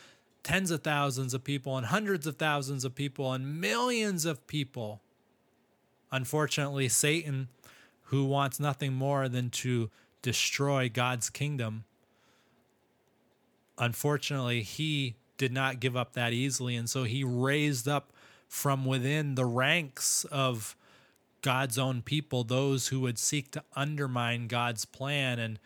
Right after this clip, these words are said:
he started introducing deception again about who God is and his ways. And so he has subtly sought to undermine ever since then,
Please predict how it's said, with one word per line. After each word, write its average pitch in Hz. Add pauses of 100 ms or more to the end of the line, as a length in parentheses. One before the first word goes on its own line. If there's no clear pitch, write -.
(260)
he 135
started 131 (440)
introducing 139
deception 143
again 127
about 123
who 131
God 127
is 131
and 113 (240)
his 135
ways. 135
And 120
so 131 (1120)
he 143
has 131
subtly 160
sought 147
to 156
undermine 139
ever 135
since 139
then, 123